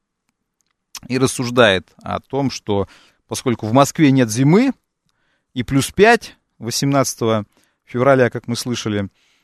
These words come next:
э, это значит, что глобальное потепление точно есть, и оно точно вызвано антропогенным фактором, э, то есть использованием углеводородов. Так вот, м, очень интересная новость. Международное энергетическое агентство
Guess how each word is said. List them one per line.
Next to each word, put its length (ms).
э, 420
это 180
значит, 340
что 440
глобальное 460
потепление 560
точно 460
есть, 600
и 160
оно 220
точно 460
вызвано 520
антропогенным 720
фактором, 680
э, 580
то 60
есть 140
использованием 760
углеводородов. 1400
Так 180
вот, 240
м, 440
очень 240
интересная 600
новость. 580
Международное 480
энергетическое 540
агентство 520